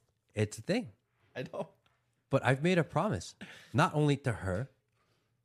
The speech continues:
Speaker 1: but in front of everyone I've ever known,
Speaker 2: Mm-hmm.
Speaker 1: that this is my responsibility, that I'm gonna do it this way, that I'm gonna protect. And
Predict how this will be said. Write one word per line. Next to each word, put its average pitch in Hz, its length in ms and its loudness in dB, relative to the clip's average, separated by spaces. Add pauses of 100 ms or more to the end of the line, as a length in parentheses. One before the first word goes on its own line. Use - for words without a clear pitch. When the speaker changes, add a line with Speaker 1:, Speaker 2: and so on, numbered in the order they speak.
(180)
Speaker 1:
but 120 220 4
in 117 140 0
front 131 380 2
of 104 180 2 (240)
everyone 143 480 4
I've 87 200 -2
ever 110 240 2
known, 87 320 -4 (120)
Speaker 2:
Mm-hmm. 78 460 -12
Speaker 1:
that 104 220 2
this 104 200 2
is 110 60 0
my 98 160 2
responsibility, 92 880 -4 (100)
that 95 200 -6
I'm 117 120 2
gonna 107 200 2
do 95 260 2
it - 160 -6
this 92 240 -6
way, 87 280 -4 (200)
that 87 140 -6
I'm 92 80 -6
gonna 90 200 -4
protect. - 640 -8 (1200)
And 113 380 2